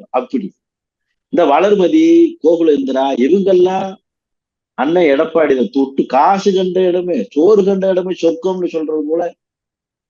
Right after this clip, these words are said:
காசு கண்ட இடமே கழகம்னு இப்படி அலைஞ்சா, உங்களெல்லாம் வாழ்க்கை கொடுத்த கட்சி இது, வளர்த்தெடுத்த கட்சி இது, உயர்த்தி பிடித்த கட்சி இது,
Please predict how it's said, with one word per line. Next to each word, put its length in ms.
காசு 440
கண்ட 220
இடமே 420
கழகம்னு 360
இப்படி 200
அலைஞ்சா, 680
உங்களெல்லாம் 500
வாழ்க்கை 580
கொடுத்த 400
கட்சி 440
இது, 400
வளர்த்தெடுத்த 800
கட்சி 380
இது, 400
உயர்த்தி 500
பிடித்த 420
கட்சி 420
இது, 480